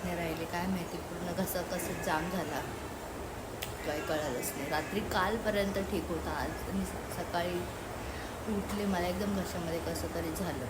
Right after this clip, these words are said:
तरतर तरतर व्हायला लागायचं घशामध्ये, एकदम गिळताना पण असं जरा हा, हे होतंय. तर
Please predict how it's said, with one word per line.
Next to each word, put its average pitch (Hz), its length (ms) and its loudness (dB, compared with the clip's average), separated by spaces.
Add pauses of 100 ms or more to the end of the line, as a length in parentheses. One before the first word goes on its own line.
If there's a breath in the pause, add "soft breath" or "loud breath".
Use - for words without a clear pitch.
(840)
तरतर 175 240 4 (120)
तरतर 160 260 0
व्हायला 147 400 0
लागायचं 139 380 -2
घशामध्ये, - 480 -4
एकदम - 360 -2 (840)
गिळताना 160 440 4
पण 160 140 -2
असं 160 300 -2 (840)
जरा 139 200 0 (100)
हा, 147 60 -2
हे 170 220 -2 (100)
होतंय. 147 280 -2 (1400)
तर 170 280 2